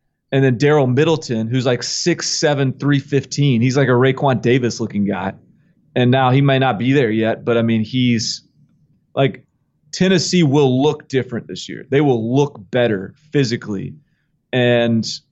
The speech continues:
and so that's pretty impressive in a way to think about. I mean, it hurts. It's huge. They lose Emmett Gooden. That's, that's a big loss. But it is, it is say something about who's,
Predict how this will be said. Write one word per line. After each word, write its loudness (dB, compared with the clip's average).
and -2
so -2
that's 0
pretty 2
impressive -2
in -2
a 0
way 2
to -8
think -2
about. 2
I -
mean, 4
it 2
hurts. 0
It's -10
huge. -2
They 0
lose 2
Emmett -2
Gooden. -2
That's, -4
that's 0
a 0
big 0
loss. -4
But 2
it 4
is, 0
it 0
is 0
say 0
something -2
about 0
who's, 2